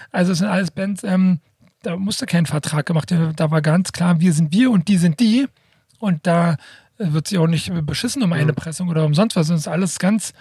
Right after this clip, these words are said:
Speaker 1: offen, weil man im selben Boot quasi sitzt. Und dann muss ich mich mit irgendeiner lokalen Band vermeintlich vor Gericht rumduellieren. Ähm, und dann ist auch noch die Rechtsprechung so,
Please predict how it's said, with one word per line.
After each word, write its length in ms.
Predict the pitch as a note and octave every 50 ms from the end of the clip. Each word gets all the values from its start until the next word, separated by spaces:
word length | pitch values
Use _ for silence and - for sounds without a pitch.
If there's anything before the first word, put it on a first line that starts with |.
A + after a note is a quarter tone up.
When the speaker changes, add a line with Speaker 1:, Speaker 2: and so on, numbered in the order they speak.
| - - - _
Speaker 1:
offen, 400 | - E3+ E3 - B3+ C4+ C#4 - _ _ _ _ _ _
weil 340 | G#3 F#3+ F3 D#3+ D#3+ E3+
man 420 | F3 F3+ F#3+ G3+ G#3 A3 A3+ A#3 B3+ C4 D4 D4 _ _ _ _ _ _ _ _ _ _ _ _ _ _ _ _ _ _ _ _
im 160 | G#3 D#3+ D#3
selben 420 | D3 C#3+ D#3 E3+ F3 E3+ F3 E3 D3
Boot 320 | F3+ F#3+ F#3+ - - - - _ _ _ - -
quasi 340 | - - D#3+ C#3+ C#3 C#3+ D3
sitzt. 220 | D3 D#3 D3+ -
Und 80 | F3+ D3
dann 140 | D3 D3+ E3
muss 120 | F3 E3
ich 60 | D#3+
mich 160 | F3 D#3 -
mit 120 | E3+ F3 F3
irgendeiner 440 | G3+ F#3+ E3+ D3+ F3+ F3 E3 F3+ G#3 B3+ - _ _ _ _ _ _ _ _ _ _ - - - _ _ _ _ _ _
lokalen 480 | F#3 D#3+ D#3 - - D#3+ F#3+ F#3+ F#3 E3+
Band 320 | F#3 G3+ G#3 F3+ - G#3 E3
vermeintlich 540 | - - E3 D#3 D#3 D#3+ D3+ G3 F#3 D#3
vor 160 | - - F3 D#3
Gericht 280 | D#3+ E3 G3 E3 -
rumduellieren. 720 | F#3 G#3+ A#3 F#3+ D#3+ D#3+ D#3+ D#3+ D#3+ F3+ G3+ A#3 B3 A#3+ - - - - - - - - _ _
Ähm, 380 | - F3 F3 F3+ F#3 F#3 F#3+ G#3+
und 180 | B3 G3 E3+
dann 160 | F#3 F#3 F#3+ G3
ist 140 | F3+ -
auch 100 | G#3 F#3
noch 120 | F3 F3 C3+
die 120 | - F#3+
Rechtsprechung 560 | D#3+ F3 F#3+ - - - - F3 D3+ D#3+ E3
so, 260 | D3 E3 G3 A#3 B3+